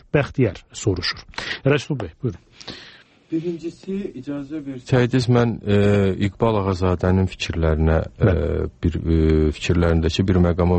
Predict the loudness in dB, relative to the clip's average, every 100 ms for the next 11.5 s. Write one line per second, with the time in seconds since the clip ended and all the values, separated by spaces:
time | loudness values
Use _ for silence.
0 | 2 2 0 0 -4 -2 -4 0 2 2
1 | 2 0 2 0 2 2 2 2 0 0
2 | -2 -2 -4 -2 -2 0 0 2 2 2
3 | 0 -6 _ _ _ _ -20 _ -2 2
4 | 2 2 2 2 2 0 0 -2 -4 -2
5 | -2 0 2 2 0 0 0 2 2 2
6 | 0 0 0 -2 -2 -2 0 0 0 0
7 | 0 -4 -6 -2 2 2 -2 -12 -20 -12
8 | -2 0 2 -2 -8 -20 -20 _ -2 0
9 | 0 0 -2 0 0 0 0 -8 -10 -4
10 | -2 -2 -2 -4 -2 0 2 0 0 -8
11 | -20 -20 -20 -4